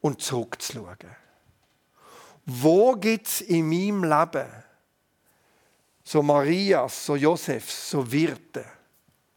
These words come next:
wo mir geholfen haben,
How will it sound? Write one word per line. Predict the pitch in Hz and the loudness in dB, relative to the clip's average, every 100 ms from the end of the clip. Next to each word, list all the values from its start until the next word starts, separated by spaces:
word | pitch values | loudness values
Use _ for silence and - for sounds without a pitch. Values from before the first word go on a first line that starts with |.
| _ _ _ _ _ _ - | _ _ _ _ _ _ -6
wo | 131 127 | -2 0
mir | 123 175 269 220 | -2 -2 -2 -4
geholfen | - 170 170 165 - 165 | -6 -4 -4 -6 -6 -4
haben, | 143 113 87 92 | -4 -8 -12 -20